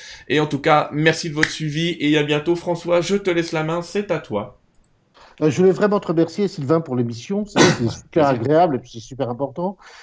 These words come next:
Speaker 2: C'est te remercier pour la rencontre avec Pascal, parce que je pense que je vais prendre contact après l'émission avec lui.
Speaker 1: <laughs>
Speaker 2: Pascal
Speaker 1: T'as raison,
Speaker 2: récupérer
Speaker 1: il est
Speaker 2: dans
Speaker 1: bon.
Speaker 2: l'équipe.
Speaker 1: Mm.
Speaker 2: <laughs> Oui, j'en suis sûr.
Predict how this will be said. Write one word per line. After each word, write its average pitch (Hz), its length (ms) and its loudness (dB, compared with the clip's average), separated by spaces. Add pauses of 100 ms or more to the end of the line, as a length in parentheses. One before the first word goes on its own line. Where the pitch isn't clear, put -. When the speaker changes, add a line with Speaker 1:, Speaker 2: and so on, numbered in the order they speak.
(100)
Speaker 2:
C'est 170 320 4
te - 80 -6
remercier 202 340 0
pour 196 140 0
la 180 80 4
rencontre 165 380 -2
avec 147 140 -2
Pascal, 156 540 -2
parce 135 220 -2
que 139 320 0
je 123 100 -14
pense 175 240 0
que 151 220 4
je 131 180 -2
vais 135 220 2
prendre 165 240 -2
contact 165 460 -2
après 160 380 2
l'émission 143 500 2
avec 156 300 2
lui. - 140 -2
Speaker 1:
<laughs> 147 600 6
Speaker 2:
Pascal 185 360 -2
Speaker 1:
T'as 185 120 0
raison, 135 260 2
Speaker 2:
récupérer - 80 2
Speaker 1:
il - 60 2
est - 20 0
Speaker 2:
dans - 60 0
Speaker 1:
bon. - 60 -4
Speaker 2:
l'équipe. - 400 -8 (460)
Speaker 1:
Mm. 113 140 -8 (160)
Speaker 2:
<laughs> - 200 0
Oui, 175 160 6
j'en 127 120 -4
suis 127 160 -14
sûr. 143 220 -6